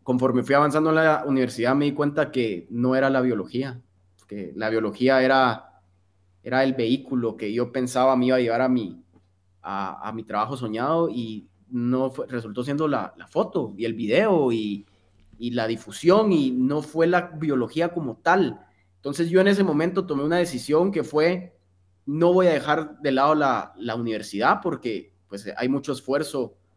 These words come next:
tanto de la familia como de uno involucrado, ya llevo tres años, no lo voy a dejar tirado,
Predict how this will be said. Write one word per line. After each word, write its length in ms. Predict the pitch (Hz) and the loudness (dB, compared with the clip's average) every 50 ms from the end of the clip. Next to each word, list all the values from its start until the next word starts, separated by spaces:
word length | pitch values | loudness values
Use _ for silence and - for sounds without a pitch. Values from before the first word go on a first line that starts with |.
| _ _ _ _ | _ _ _ _
tanto 280 | 120 123 127 127 135 | -6 -6 -2 0 0
de 60 | 131 | 2
la 120 | 127 123 120 | 2 2 0
familia 600 | 113 98 107 135 160 170 170 160 156 151 147 143 - | -2 -2 0 0 0 2 2 2 2 2 2 0 -2
como 220 | 127 120 110 107 | -4 -6 -4 -4
de 100 | 117 139 | -2 -2
uno 140 | 160 165 156 | 0 0 0
involucrado, 460 | 143 135 123 110 101 131 147 160 160 | 0 0 -2 -4 -2 0 0 2 2
ya 120 | 147 135 | 2 2
llevo 240 | 135 135 135 131 131 | 2 2 0 0 -2
tres 300 | - 151 139 131 123 - | -2 -4 -4 -4 -4 -2
años, 560 | 135 147 165 185 - 233 247 - - - - _ _ _ _ _ _ _ _ _ _ | -2 0 0 0 0 0 -2 -4 -8 -16 -20 _ _ _ _ _ _ _ _ _ _
no 220 | - 123 123 127 135 | -6 -2 -2 0 0
lo 140 | 139 139 139 | 0 0 2
voy 100 | - 185 | 2 2
a 60 | 160 | 2
dejar 200 | 165 151 123 - | 2 -2 -4 -4
tirado, 460 | 127 120 120 131 160 202 254 262 - | -6 -2 0 0 0 0 -2 -6 -10